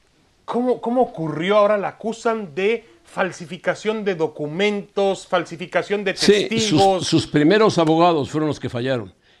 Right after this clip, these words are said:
Speaker 2: Y ya cuando recompusieron el camino, ya no hubo posibilidad. Entonces la guada le dijo, "Estás castigada".
Speaker 1: ¿Pero qué
Speaker 2: Acudieron al
Speaker 1: forma?
Speaker 2: tas, el tas revisó, revisó y dijo,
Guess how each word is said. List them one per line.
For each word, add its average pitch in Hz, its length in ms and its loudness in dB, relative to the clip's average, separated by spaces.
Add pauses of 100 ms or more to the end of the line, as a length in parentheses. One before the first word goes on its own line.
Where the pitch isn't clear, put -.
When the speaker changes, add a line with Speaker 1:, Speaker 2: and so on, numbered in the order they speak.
(140)
Speaker 2:
Y 123 100 -6
ya 156 140 2
cuando 170 220 0
recompusieron 139 640 -2
el 165 80 -2
camino, 160 520 0 (600)
ya 135 140 0
no 139 100 2
hubo 139 160 0
posibilidad. 127 420 0
Entonces 143 260 0
la 120 80 2
guada 131 520 2 (800)
le 131 200 -4
dijo, 113 220 0
"Estás 139 340 2
castigada". 165 560 2 (220)
Speaker 1:
¿Pero 160 220 4
qué - 100 2
Speaker 2:
Acudieron 139 260 6
al 131 80 8
Speaker 1:
forma? 240 160 4
Speaker 2:
tas, 233 260 2
el 120 160 0
tas 156 180 6
revisó, 156 680 2
revisó 127 480 -8
y 170 40 -2
dijo, 151 300 -6